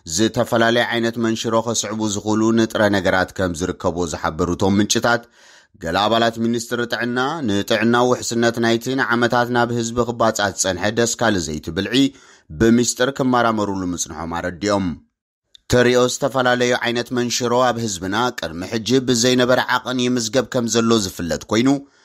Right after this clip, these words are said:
ነቶም ሕማማት ንምቅላዕ ዘኽእል መባእታዊ ደገፍ ጥዕናውን ይኹን ኣብ ሃገርና ብዘይምህላው ብዙሓት ሕማሞም ከይፈለጡ ክሞቱ፣ ገለ ውሑዳት ድማ ናብ ጎረባብታ ሃገራት እናኸዱ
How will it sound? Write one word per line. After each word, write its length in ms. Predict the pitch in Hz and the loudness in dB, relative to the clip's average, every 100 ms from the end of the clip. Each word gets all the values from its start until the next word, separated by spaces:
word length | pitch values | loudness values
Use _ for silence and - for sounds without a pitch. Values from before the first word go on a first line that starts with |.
| _ _ | _ _
ነቶም 360 | - 90 127 117 | -4 -2 0 0
ሕማማት 440 | 120 117 120 123 123 | 2 2 4 2 0
ንምቅላዕ 500 | 123 127 117 127 123 | -4 -4 -2 0 0
ዘኽእል 360 | 113 117 120 127 | -2 -4 -4 0
መባእታዊ 520 | 135 127 117 120 123 120 | 2 2 2 2 0 2
ደገፍ 340 | 123 120 123 - | 2 2 -2 -2
ጥዕናውን 540 | 107 117 120 123 120 | -4 0 2 2 2
ይኹን 320 | 120 110 131 131 | 0 0 0 2
ኣብ 180 | 123 | 2
ሃገርና 420 | 117 113 104 90 87 | 0 0 -2 -2 -6
ብዘይምህላው 760 | 82 82 90 90 104 110 123 139 139 _ _ _ 76 | -6 -6 -6 -6 -4 2 2 0 -6 _ _ _ -10
ብዙሓት 460 | 90 95 95 127 | -6 -4 -2 -4
ሕማሞም 400 | - 120 120 127 | 0 0 2 2
ከይፈለጡ 480 | 120 120 123 123 120 120 | 0 0 2 0 0 -2
ክሞቱ፣ 340 | 127 123 120 131 151 | 2 0 0 -2 0
ገለ 240 | 139 131 135 | 2 4 2
ውሑዳት 480 | 131 127 123 123 117 | 0 -4 -2 -2 -2
ድማ 200 | 120 123 127 | -4 -2 -2
ናብ 300 | 135 127 123 127 | -2 -2 -2 -4
ጎረባብታ 540 | 120 123 120 117 107 - 95 | 0 0 2 0 0 -4 -4
ሃገራት 380 | 87 90 82 82 | -2 -4 -4 -6
እናኸዱ 420 | 82 80 90 | -8 -6 -6